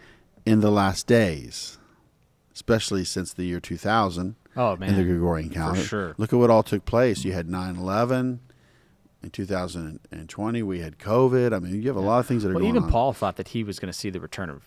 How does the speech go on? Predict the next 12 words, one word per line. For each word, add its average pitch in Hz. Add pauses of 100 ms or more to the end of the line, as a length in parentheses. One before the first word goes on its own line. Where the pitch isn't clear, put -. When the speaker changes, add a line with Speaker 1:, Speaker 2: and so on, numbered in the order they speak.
(120)
Speaker 2:
Yeshua, - (540)
right? 90 (180)
I -
mean, 98
Paul 135
says, 104
"We 117
who 127
are 104
alive 107
and 107
remain" 95